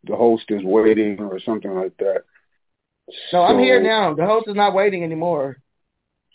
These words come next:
Speaker 1: So she should be able to tap in
Speaker 2: Is
Speaker 1: then,
Speaker 2: she
Speaker 1: huh?
Speaker 2: on the YouTube channel or the Zoom?
Speaker 1: YouTube.
Speaker 2: Yeah, again, we would not be on YouTube right now. We do not have the link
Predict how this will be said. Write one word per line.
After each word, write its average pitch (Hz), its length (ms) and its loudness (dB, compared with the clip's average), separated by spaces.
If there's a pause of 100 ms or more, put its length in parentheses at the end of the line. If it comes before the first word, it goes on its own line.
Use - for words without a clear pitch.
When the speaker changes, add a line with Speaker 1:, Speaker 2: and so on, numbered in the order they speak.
(180)
Speaker 1:
So 139 220 6
she 170 160 6
should 165 300 4
be 151 80 6
able 147 320 4
to 131 80 -14
tap 170 300 4
in 170 220 4
Speaker 2:
Is - 40 -10
Speaker 1:
then, 208 220 4
Speaker 2:
she 269 100 2
Speaker 1:
huh? 254 60 6
Speaker 2:
on 254 160 0
the 220 60 -6
YouTube 262 440 -6
channel 240 340 0
or 220 140 2
the 208 100 -6
Zoom? 208 460 -6 (540)
Speaker 1:
YouTube. 139 580 4 (440)
Speaker 2:
Yeah, 202 200 0 (100)
again, 190 640 -2
we 180 140 -6
would 185 140 -4
not 220 260 2
be 240 120 -4
on 226 160 -2
YouTube 208 600 -6
right 175 260 -2
now. 165 180 -6
We 160 100 -8
do 180 220 -4
not 202 260 -6
have 220 220 -4
the 214 60 -10
link 208 300 -12